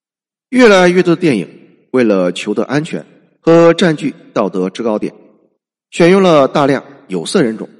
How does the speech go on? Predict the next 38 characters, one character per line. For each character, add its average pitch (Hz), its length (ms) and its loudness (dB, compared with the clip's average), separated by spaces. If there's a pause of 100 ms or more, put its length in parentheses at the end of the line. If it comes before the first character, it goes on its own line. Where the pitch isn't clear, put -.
(180)
担 113 160 -2
任 98 100 -6
主 85 120 -16
角， 76 240 -12 (880)
甚 175 180 2
至 127 140 -2
于 - 600 -6 (200)
根 226 200 0
据 196 280 2
欧 190 200 0
洲 190 160 4
传 143 220 -4
统 - 120 -2 (200)
改 71 120 -8
编 143 120 -4
的 160 80 -2
故 120 160 -4
事 90 200 -12 (500)
也 113 140 0
是 - 160 -4
由 113 220 0 (140)
有 87 180 -6
色 143 160 -2
人 120 160 -4
种 92 100 -14 (280)
所 - 140 -10
扮 101 180 -4
演 - 120 -20
的。 69 120 -20 (1300)
当 113 160 0
然， - 600 -8
我 120 100 2
说 180 160 -2
的 139 240 4
有 80 140 -6
色 127 140 -6
人 113 120 -6
种 101 140 -12